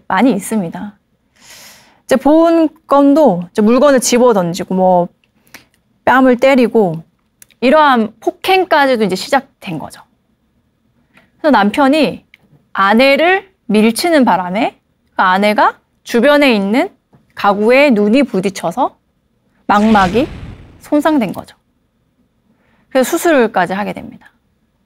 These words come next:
사실 실명할 수도 있었던 위험한 상황이었던 거죠.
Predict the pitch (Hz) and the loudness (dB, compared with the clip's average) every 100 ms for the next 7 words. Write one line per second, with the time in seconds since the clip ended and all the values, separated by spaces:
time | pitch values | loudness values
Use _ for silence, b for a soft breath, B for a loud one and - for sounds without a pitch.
0 | _ _ _ 240 277 294 415 392 415 370 | _ _ _ -2 -2 0 0 2 4 2
1 | 311 233 202 175 208 - 196 185 175 170 | 0 -2 -2 0 -4 -2 -2 -2 -4 -2
2 | 196 285 330 247 214 202 196 170 - 175 | 0 2 2 0 -2 -4 -6 -8 -10 -12
3 | - - 190 | -12 -14 -16